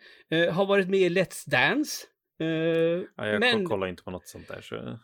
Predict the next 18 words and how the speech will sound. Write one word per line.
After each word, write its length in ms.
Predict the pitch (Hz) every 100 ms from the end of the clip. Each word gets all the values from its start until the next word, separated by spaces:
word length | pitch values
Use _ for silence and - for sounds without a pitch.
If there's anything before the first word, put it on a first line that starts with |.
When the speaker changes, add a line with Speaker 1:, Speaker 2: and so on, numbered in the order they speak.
| -
Speaker 1:
Nej, 260 | 254 285
inte 300 | 339 220 175
jag 100 | 294
heller. 440 | 214 269 156 117 - _
Speaker 2:
<laughs> 80 |
Speaker 1:
Men 200 | 220 262 190
han 220 | 202 233
sjöng 340 | - 240 240
så 140 | - 226
jag 320 | 220 208 208
visste 240 | 208 -
inte 160 | 196 190
vad 120 | 185
jag, 460 | 185 175 165 175 240
jag 140 | 208
skulle 200 | - 185
ta 120 | 170
vägen. 380 | 156 269 160